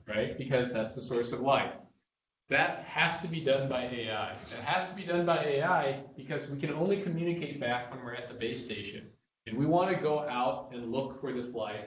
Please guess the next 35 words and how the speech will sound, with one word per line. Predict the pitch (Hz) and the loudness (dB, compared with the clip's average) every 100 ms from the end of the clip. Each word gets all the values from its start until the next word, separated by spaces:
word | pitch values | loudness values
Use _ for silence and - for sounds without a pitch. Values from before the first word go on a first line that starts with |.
| - | -12
and | 107 | -14
to | 104 | -8
come | 104 95 | -8 -6
back. | 95 - - - _ _ _ - | -6 -8 -14 -20 _ _ _ -6
And | 117 117 110 107 - - | -2 0 0 -2 -8 -2
we | 120 | 2
have | 143 160 - | 4 2 0
teams | 170 165 165 | -2 -2 -4
that | 127 | -4
are | 123 | -2
already | 120 143 147 151 | 0 0 0 -2
developing | 123 120 131 135 135 127 | -2 0 0 0 -2 -2
these | 117 117 | -4 -4
kinds | 127 120 110 | -4 -4 -6
of | |
algorithms. | 107 131 147 143 139 139 135 | -2 2 2 0 -2 -4 -6
This | 135 123 | -8 -8
is | 127 | -8
from | 120 110 | -6 -6
a | 107 | -6
deployment | 107 110 147 147 143 | -8 -2 0 0 -2
that | 139 | -6
we | 113 107 | -8 -4
had, | 107 107 104 - - - - | 0 0 -2 -8 -18 -20 -10
uh, | 104 104 107 107 | -6 -4 -6 -6
about | 107 104 | -6 -6
a | |
year | 101 110 | -6 -6
and | 110 | -6
a | |
half | 131 147 151 | -2 -2 -2
ago | 135 131 127 127 123 | 0 4 6 4 0
off | 110 107 | -2 -2
the | 107 | -4
Monterey | 101 107 107 107 107 104 101 | -6 -4 -4 -6 -4 -6 -8